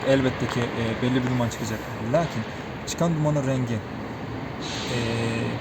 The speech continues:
yine maviye dönük bir renk halinde egzozdan çıkıyorsa aracın yağ yaktığının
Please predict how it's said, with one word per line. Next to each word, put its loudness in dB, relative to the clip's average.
yine 8
maviye 8
dönük 2
bir 4
renk 8
halinde 8
egzozdan 8
çıkıyorsa 6
aracın 12
yağ 12
yaktığının 8